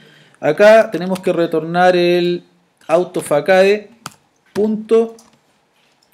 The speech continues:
find all. Y tenemos que importar el lista.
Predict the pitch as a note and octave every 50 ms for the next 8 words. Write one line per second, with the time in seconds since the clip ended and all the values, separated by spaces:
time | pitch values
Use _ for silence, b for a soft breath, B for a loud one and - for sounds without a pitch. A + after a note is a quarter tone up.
0 | _ _ _ - _ _ D3 D3 D3 D3+ - _ _ _ _ _ _ - - D#3+
1 | D#3+ E3+ E3+ - - - - - _ _ _ _ _ _ _ _ _ _ _ _
2 | _ _ _ _ _ _ _ _ _ _ - C3+ B2+ C#3 D3 E3 F3 E3+ - E3
3 | E3 D#3 - - D3 C#3 - - - F3+ F3+ F#3 F3+ F3+ F3+ F3+ E3+ - - -
4 | - -